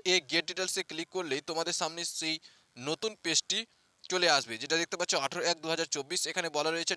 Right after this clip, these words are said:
ডাউনলোড ই অ্যাডমিট কার্ড for the preliminary examination। তো এই গেট ডিটেলসে ক্লিক করলে তোমাদের সামনে নতুন ওয়েবসাইট চলে আসবে। তোমরা এখানে দেখতে পাচ্ছ যে পূর্বের যে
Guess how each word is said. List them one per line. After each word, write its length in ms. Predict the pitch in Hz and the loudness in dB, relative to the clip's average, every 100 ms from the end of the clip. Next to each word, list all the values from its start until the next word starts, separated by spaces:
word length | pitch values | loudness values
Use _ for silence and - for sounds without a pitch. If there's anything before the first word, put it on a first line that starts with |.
| 139 | 0
ডাউনলোড 360 | 147 170 180 - 170 | 0 0 -4 -6 -8
ই 20 | 175 | 0
অ্যাডমিট 320 | 147 143 170 - | 0 0 -6 0
কার্ড 180 | 131 135 - - _ - | 0 0 -4 -20 _ 0
for 120 | 143 170 | 2 2
the 80 | 170 | 0
preliminary 500 | - 165 175 170 180 180 156 | -2 -6 -4 0 0 0 -4
examination। 640 | 135 165 143 135 127 117 104 - _ - | 0 0 0 0 2 0 -4 -20 _ -6
তো 40 | 147 175 | 0 2
এই 60 | 175 135 | 2 0
গেট 140 | 160 185 | -2 -2
ডিটেলসে 320 | 185 175 185 | -4 -4 -6
ক্লিক 280 | - 165 - 180 | -6 -10 -8 -6
করলে 160 | 139 151 | -6 -4
তোমাদের 360 | 165 165 175 - | -4 -2 0 0
সামনে 280 | 175 175 127 143 - _ 120 143 | 0 0 -2 -2 -10 _ -6 -4
নতুন 220 | - 214 - | -2 -4 -2
ওয়েবসাইট 460 | 165 151 - 156 - _ _ - | 0 0 2 0 0 _ _ -4
চলে 220 | 175 156 | 2 4
আসবে। 300 | 135 117 107 - _ - | 4 2 -6 -12 _ -6
তোমরা 160 | 156 175 180 | 0 2 2
এখানে 160 | 190 156 | 2 0
দেখতে 160 | 151 175 | -2 0
পাচ্ছ 240 | 170 - 139 156 - _ _ _ - - _ 160 151 | 0 0 -2 -2 -12 _ _ _ -20 -20 _ -4 0
যে 80 | 165 165 | 2 0
পূর্বের 460 | 180 180 175 180 151 | -4 -2 0 0 0
যে 180 | 165 | 0